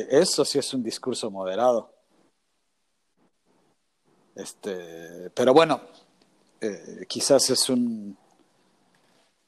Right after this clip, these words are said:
eh, se sale completamente fuera del,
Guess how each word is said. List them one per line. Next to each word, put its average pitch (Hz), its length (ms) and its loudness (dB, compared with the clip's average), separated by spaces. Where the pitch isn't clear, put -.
eh, 113 280 -6
se 120 140 -6
sale 135 320 4
completamente 120 760 -4
fuera 117 300 -4
del, 101 340 -10